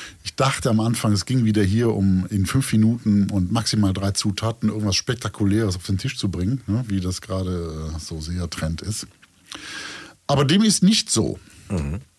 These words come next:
Speaker 1: Das ist nämlich eine Rezeptsammlung, die auch mal in der Richtung was zu bieten hat. Da gibt's zum Beispiel so ein Käsesandwich, so, das geht relativ schnell.
Speaker 2: Mhm.
Speaker 1: Aber das meiste sind doch, äh, ziemlich erwachsene und auch mal mit einer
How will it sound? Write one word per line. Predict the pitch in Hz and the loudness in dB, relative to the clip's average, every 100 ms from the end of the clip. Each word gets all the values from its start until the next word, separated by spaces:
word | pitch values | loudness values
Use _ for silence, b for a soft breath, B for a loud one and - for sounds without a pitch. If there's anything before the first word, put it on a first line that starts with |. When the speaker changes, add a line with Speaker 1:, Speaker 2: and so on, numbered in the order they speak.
| _ B | _ B
Speaker 1:
Das | 117 107 | -2 0
ist | 135 | 2
nämlich | 135 120 104 | 2 2 2
eine | 107 | 2
Rezeptsammlung, | 101 143 - 110 113 139 | 2 0 0 2 4 4
die | 117 - | 2 0
auch | 135 - | -2 0
mal | 131 127 127 | 0 0 -2
in | 127 117 | 0 2
der | 120 165 | 4 2
Richtung | 120 - 107 | 2 0 0
was | 101 - | 0 -2
zu | 101 | -4
bieten | 78 90 - 98 | -2 -2 2 2
hat. | 127 - | 2 0
Da | 98 90 90 | -2 0 -2
gibt's | 98 - | -2 -4
zum | 90 | -2
Beispiel | 87 - 90 | -2 -2 -4
so | |
ein | 76 76 | -4 -4
Käsesandwich, | - 98 110 95 113 110 131 - - | -2 -2 0 0 0 0 -2 -2 -4
so, | 131 | -4
das | 110 - | -4 -6
geht | 87 - | -8 -8
relativ | 82 76 - | -8 -8 -8
schnell. | - 147 214 - | 0 0 0 -4
Speaker 2:
Mhm. | 90 73 85 B B B - | -4 -2 -4 B B B -2
Speaker 1:
Aber | 147 | 0
das | 127 107 | 2 2
meiste | 107 107 127 - 165 | 2 2 2 2 4
sind | 135 143 | 4 2
doch, | 120 131 160 | 0 -2 -2
äh, | 120 107 104 101 | 0 0 0 -2
ziemlich | - 151 139 | -2 0 0
erwachsene | 113 - - - 143 160 | 0 -2 -2 0 4 4
und | 151 113 | 4 0
auch | 101 107 | -2 -4
mal | 127 110 110 | -2 0 2
mit | 110 113 | 0 0
einer | 110 98 | 0 0